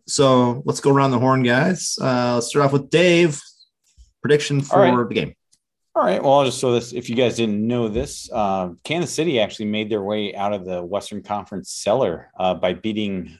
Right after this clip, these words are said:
Speaker 2: uh, Montreal, I believe. And I'm sorry if I don't remember if it was at home or away, but they won. They beat Montreal, I think, and, uh, they're out of the cellar. San Jose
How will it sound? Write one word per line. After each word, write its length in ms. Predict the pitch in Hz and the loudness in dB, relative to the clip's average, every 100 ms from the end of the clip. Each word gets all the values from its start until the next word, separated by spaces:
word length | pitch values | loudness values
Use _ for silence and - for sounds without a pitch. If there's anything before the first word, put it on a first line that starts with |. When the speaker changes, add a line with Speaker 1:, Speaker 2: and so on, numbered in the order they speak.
| - | -6
Speaker 2:
uh, 200 | 92 87 | -4 -2
Montreal, 720 | 90 110 127 123 101 98 98 | -2 0 -2 -4 -4 0 0
I 60 | 90 | -2
believe. 440 | 80 85 80 78 - _ _ - | -8 -12 -12 -14 -18 _ _ -12
And 300 | 87 82 78 | -10 -8 -12
I'm 100 | 90 | -14
sorry 280 | - 120 113 | -10 -6 -4
if 100 | 98 | -4
I 120 | 95 92 _ _ - | -6 -8 _ _ -6
don't 160 | 127 | -4
remember 260 | 127 123 120 | 0 2 2
if 60 | 120 | 0
it 60 | |
was 100 | 110 | -2
at 120 | 107 - | -2 -6
home 260 | - 135 | -6 -4
or 80 | 117 | -4
away, 220 | 101 120 | -2 -2
but 180 | 110 101 | -2 -4
they 120 | 123 139 | -4 -4
won. 440 | 120 110 117 123 | -2 -4 -6 -10
They 120 | 98 101 | -10 -10
beat 260 | 101 123 | -6 -6
Montreal, 420 | 117 101 - 92 | -4 -8 -6 -4
I 100 | 85 | -4
think, 380 | 82 _ 87 98 | -6 _ -12 -10
and, 260 | 92 90 82 | -8 -8 -4
uh, 280 | 87 85 - _ _ _ | -4 -4 -8 _ _ _
they're 100 | 98 | 0
out 120 | 110 143 | 2 2
of 60 | |
the 80 | 131 | -2
cellar. 420 | - 98 87 107 | -2 -2 -2 -4
San 260 | - 104 104 | -8 -8 -4
Jose 560 | 98 90 90 85 80 | -4 -4 -4 -4 -10